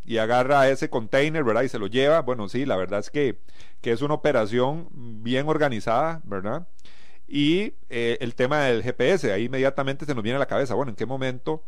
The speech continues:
el G P S empieza a, a trabajar? El contenedor puede llevar su G P S. También hemos visto la, la,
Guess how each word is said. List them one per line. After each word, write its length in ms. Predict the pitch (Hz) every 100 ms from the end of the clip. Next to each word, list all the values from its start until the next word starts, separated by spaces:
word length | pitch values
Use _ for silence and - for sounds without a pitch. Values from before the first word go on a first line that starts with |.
| -
el 160 | 98 98
G 120 | 110
P 280 | 131 127 127
S 160 | -
empieza 720 | 127 113 117 131 156 151 98
a, 220 | 90 101 85
a 40 |
trabajar? 580 | - 95 92 117 156 139
El 120 | 107
contenedor 600 | - 110 98 107 101 117 123
puede 260 | 123 127
llevar 280 | 113 107 113
su 240 | 131 101
G 160 | 87 117
P 220 | 113 123
S. 260 | 139 139 135 - - - - - -
También 380 | - 127 139 151
hemos 180 | 165 170
visto 540 | 160 156 - 190 - - - - - -
la, 260 | 131 131 123 123 -
la, 220 | 120